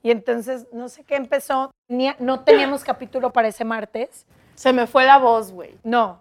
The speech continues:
Speaker 1: no teníamos capítulo para el martes y yo le había dicho a Ash, "Hay que grabar en la mañana". "No, porque quién sabe qué, y la fiesta y bla, bla, bla".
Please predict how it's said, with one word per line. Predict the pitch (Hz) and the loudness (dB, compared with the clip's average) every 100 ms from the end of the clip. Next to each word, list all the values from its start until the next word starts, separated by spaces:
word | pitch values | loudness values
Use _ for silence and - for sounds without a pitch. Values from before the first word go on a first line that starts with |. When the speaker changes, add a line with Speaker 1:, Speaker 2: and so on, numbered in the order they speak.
| - | -12
Speaker 1:
no | 208 208 | -10 -2
teníamos | 285 294 320 | -2 0 -4
capítulo | - 370 285 - 294 285 | -8 -10 -10 -2 0 2
para | 277 277 | 0 0
el | 269 | 2
martes | 269 254 - 180 - - - 226 | 2 2 -4 -6 -8 -14 -20 -8
y | - 415 | 0 2
yo | 285 302 311 | 8 10 10
le | 330 | 10
había | 311 277 | 8 6
dicho | 285 - 285 | 2 0 4
a | 294 277 254 | 8 10 8
Ash, | 262 311 | 6 4
"Hay | 240 | 4
que | 247 285 | 4 0
grabar | 269 233 233 | 4 6 6
en | 240 | 2
la | 247 | -6
mañana". | 262 330 349 262 202 _ _ - | -8 -12 -12 -14 -18 _ _ -10
"No, | 359 392 415 | -2 2 2
porque | 392 - 294 | -2 -8 -10
quién | 320 311 | -8 -2
sabe | 339 330 | -2 0
qué, | 320 330 | 2 2
y | |
la | 320 330 | 0 -4
fiesta | 302 311 320 320 | -2 -2 -2 -6
y | |
bla, | 269 254 | -2 0
bla, | |
bla". | 262 294 | 0 0